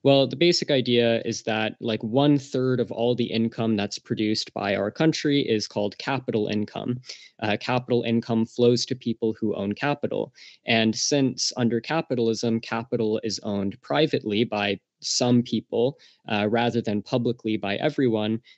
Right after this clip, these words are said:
that capital income flows very unequally to a small privileged group, uh, p-, privileged population of our society. Um, but why should we care about that? Well, for one, we could just point to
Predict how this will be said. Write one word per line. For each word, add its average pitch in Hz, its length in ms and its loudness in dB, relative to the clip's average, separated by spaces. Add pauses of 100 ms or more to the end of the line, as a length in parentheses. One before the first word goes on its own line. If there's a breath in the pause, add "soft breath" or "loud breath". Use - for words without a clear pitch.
that 123 220 0
capital 123 520 -4
income 110 480 0
flows 107 440 -2
very 107 360 2
unequally 113 580 2
to 110 200 0
a 110 60 0
small 110 420 0
privileged 104 640 -4
group, 101 240 -2 (200)
uh, 98 360 -2 (500)
p-, - 120 -6
privileged 123 500 2
population 110 600 0
of 101 100 -2
our 101 120 0
society. 104 720 -2 (540 loud breath)
Um, 123 500 4 (220)
but 143 180 4
why 156 180 2
should 165 160 -4
we 139 100 -2
care 127 220 -4
about 101 300 -8
that? - 240 -10
Well, 135 240 2
for 131 180 -6
one, 160 340 2
we 127 100 -2
could 127 120 -8
just 120 180 -6
point 120 280 -2
to 117 340 0